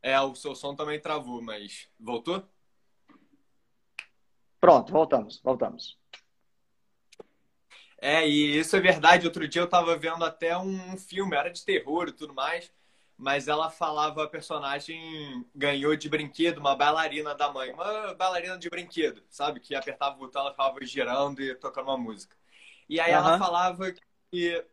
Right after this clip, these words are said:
Speaker 1: a forma dela esquecer os problemas era, era olhar aquela bailarina por horas.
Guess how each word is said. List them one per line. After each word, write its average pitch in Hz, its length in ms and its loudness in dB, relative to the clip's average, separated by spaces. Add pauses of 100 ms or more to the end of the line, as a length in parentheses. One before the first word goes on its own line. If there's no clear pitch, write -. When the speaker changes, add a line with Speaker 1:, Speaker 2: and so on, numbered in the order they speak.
Speaker 1:
a 156 120 -2
forma 180 340 -2
dela 170 140 2
esquecer 170 360 -8
os 165 80 -6
problemas 170 500 -2
era, 175 280 2
era 160 220 -2
olhar 160 200 -2
aquela 160 240 -6
bailarina 156 500 -4
por 175 220 -10
horas. - 420 -2